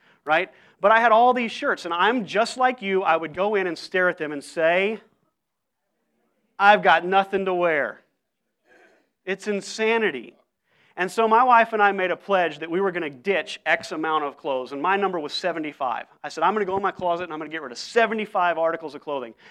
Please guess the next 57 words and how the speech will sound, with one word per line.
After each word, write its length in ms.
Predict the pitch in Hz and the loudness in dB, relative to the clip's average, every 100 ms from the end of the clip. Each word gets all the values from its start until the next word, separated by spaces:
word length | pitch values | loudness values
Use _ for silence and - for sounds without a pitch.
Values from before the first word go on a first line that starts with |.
| - - | -16 -2
And 100 | 185 | 2
I 140 | 269 | 2
ended 160 | 269 196 | 2 0
up 140 | 175 | -2
getting 220 | 170 175 | -4 -4
rid 160 | 160 180 | -2 -2
of, 140 | 147 | -2
like, 160 | 156 139 | -4 -6
a 60 | 139 | -6
hundred 360 | 160 185 175 | -6 -6 -6
and 160 | 135 123 | -8 -14
thirty 480 | _ - 170 143 123 | _ -4 -2 -4 -4
articles 420 | 123 120 127 123 | -4 -4 -8 -18
of 80 | 120 | -10
clothing 300 | 135 123 135 | -8 -8 -10
because 160 | 143 | -12
I 60 | 147 | -10
thought, 200 | 156 151 | -8 -8
"You 40 | |
know, 80 | 151 | -6
I 40 | |
hadn't 200 | 165 147 | -6 -6
worn 160 | 135 139 | -6 -4
that 180 | 160 170 | -2 -2
in 80 | 160 | -6
two 120 | 180 | -10
years, 320 | 165 165 160 | -8 -6 -8
and, 120 | 139 - - - | -12 -16 -20 -10
and 80 | 143 | -4
if 80 | |
I 60 | 160 | 0
don't 160 | 175 180 | 0 -2
have 160 | 165 | -4
those 200 | 160 214 | -2 -4
pants 300 | - 170 - | -6 -10 -10
anymore, 300 | 143 131 135 | -10 -6 -6
well, 120 | 151 | -6
this 180 | 131 180 | -6 -6
shirt 300 | - 160 143 | -6 -6 -6
won't 200 | 131 123 | -6 -10
work." 280 | 120 117 - | -8 -8 -6
And 80 | 143 | -6
I 80 | 147 | -4
just 240 | 214 - _ - _ 143 | -6 -12 _ -20 _ -2
ditched 340 | 226 233 - | 0 0 -4
stuff. 460 | - 123 92 - _ _ _ _ _ _ _ - | -8 -8 -8 -12 _ _ _ _ _ _ _ -6
And 140 | 202 | -2
you 60 | 233 | 0
know 100 | 254 | 2
what 140 | 262 | 2
I 60 | 233 | 2
found 280 | - 453 | 0 0
out? 280 | 233 277 294 - _ _ _ 226 | 2 2 0 -8 _ _ _ -8
I 100 | 277 | -6
haven't 280 | 262 196 | -4 -6
missed 420 | 190 214 277 - 185 | -6 -6 -8 -8 -8
it 160 | 185 | -6